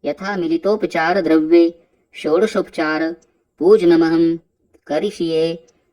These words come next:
आपल्या उजव्या हातातील पाणी तामनामध्ये सोडून द्यायचं. हे पाणी झाडाला घाला,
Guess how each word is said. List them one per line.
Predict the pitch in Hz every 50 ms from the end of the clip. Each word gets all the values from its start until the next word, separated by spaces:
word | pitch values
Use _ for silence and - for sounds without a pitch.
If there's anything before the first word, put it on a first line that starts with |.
| _ _
आपल्या | 151 143 - 160 156
उजव्या | 151 147 139 151 156 151
हातातील | 147 - 139 - 143 135
पाणी | 131 123 120 117 127 151
तामनामध्ये | 196 - _ _ - 127 123 123 123 120 123 120 110 120
सोडून | - - 120 127 160 175 175
द्यायचं. | 160 151 151 - 170
हे | 151 156 147
पाणी | - 135 127 135 139
झाडाला | 127 120 117 127 135 147 147
घाला, | 135 131 131 151